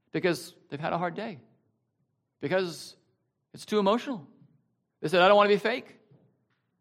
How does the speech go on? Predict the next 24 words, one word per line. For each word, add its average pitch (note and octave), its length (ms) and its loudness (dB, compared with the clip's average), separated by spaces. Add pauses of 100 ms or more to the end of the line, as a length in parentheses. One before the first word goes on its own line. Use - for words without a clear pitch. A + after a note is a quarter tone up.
(140)
I D3+ 100 4
don't A3 100 8
want G#3+ 100 4
people A3 160 2
to G3 80 2
see A3 200 -4
me G3 360 -4 (160)
ugly E3+ 260 -2
cry." C2+ 300 -14 (3250)
I'm - 60 -18
not A#2 100 -10
sure A2+ 100 -4
anyone G2+ 300 -6
looks - 260 -12 (240)
good G#2+ 240 -8
when G2 160 -12
they're F2 140 -14
crying, E2+ 460 -16
but - 140 -16 (840)
there's G#2 160 -16
that F2 160 -6
word, F#2 280 -8
ugly F#2 240 -10
cry. D2 380 -16